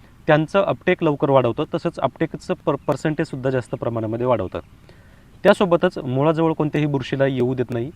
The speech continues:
तसेच मुळाचं अपटेक म्हणजे मुळाचं जे कार्य आहे, ही कार्यप्रणाली जास्त प्रमाणामध्ये वाढवतं. यामुळं काय होतं, तर तुमच्या खतामध्ये जी काही तुम्हाला साधारण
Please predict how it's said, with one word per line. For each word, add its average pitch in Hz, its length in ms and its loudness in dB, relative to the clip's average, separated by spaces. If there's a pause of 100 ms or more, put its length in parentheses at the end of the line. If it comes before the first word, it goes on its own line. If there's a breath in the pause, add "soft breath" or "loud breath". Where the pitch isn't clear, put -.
(480)
तसेच 151 320 -4
मुळाचं 135 380 -2
अपटेक 147 360 -6 (120)
म्हणजे 120 200 -4
मुळाचं 123 340 0
जे 131 100 -4
कार्य 123 280 2
आहे, 117 180 0 (440 loud breath)
ही 160 40 2
कार्यप्रणाली 143 640 4 (140)
जास्त 131 220 0
प्रमाणामध्ये 113 560 -2
वाढवतं. 92 320 -4 (420 soft breath)
यामुळं 170 320 6
काय 151 120 6
होतं, 131 200 0 (400 soft breath)
तर 143 100 2
तुमच्या 160 360 0
खतामध्ये 160 480 0
जी 147 120 -6
काही 151 220 2
तुम्हाला 147 240 0
साधारण 143 420 2